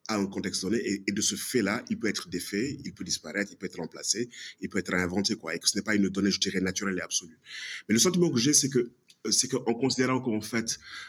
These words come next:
euh, la déception de, du-, d'une partie importante de l'humanité est liée au fait que l'Europe n'a pas tenu les, les, les, les promesses de la raison, c'est l'instituer comme la productrice d'une norme universelle, d'un élan universel, et on lui reprochait à elle de ne l'avoir pas tenue.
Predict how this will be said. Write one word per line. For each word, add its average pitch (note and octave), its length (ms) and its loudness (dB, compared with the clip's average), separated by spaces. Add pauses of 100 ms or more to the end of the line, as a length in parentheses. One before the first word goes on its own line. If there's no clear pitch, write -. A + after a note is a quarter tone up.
(180)
euh, G2+ 240 2 (280)
la A#2 160 4
déception A#2+ 640 4
de, G2 460 0
du-, G2+ 160 -4
d'une B2+ 260 2
partie A#2 260 -2
importante G#2 520 -8
de G#2 80 0
l'humanité G2 640 0 (400)
est F#2+ 60 2
liée A2 200 6
au A2 140 2
fait G#2 220 -2
que G#2+ 100 -2
l'Europe G#2 340 2
n'a G2+ 140 2
pas G#2 100 -2
tenu G2+ 240 0
les, F#2 240 0 (220)
les, F#2+ 280 -2 (180)
les, F#2+ 200 -8 (140)
les G2+ 140 2
promesses G#2 360 0
de G2+ 80 -4
la F2+ 140 -2
raison, G#2+ 440 -2 (400)
c'est - 220 2
l'instituer C3+ 460 2
comme A#2 160 0
la A2 80 2
productrice A#2+ 560 2
d'une G#2+ 160 4
norme A2+ 280 2 (100)
universelle, G2 640 2
d'un F#2+ 200 0
élan G#2 220 2
universel, G2 600 -2
et G#2 120 -4
on G#2 80 2
lui G2+ 100 2
reprochait G2+ 320 -4
à F#2 200 -2
elle G#2+ 180 2
de G2+ 80 -2
ne G2 80 4
l'avoir F#2 260 -4
pas F#2+ 140 -8
tenue. E2 260 -16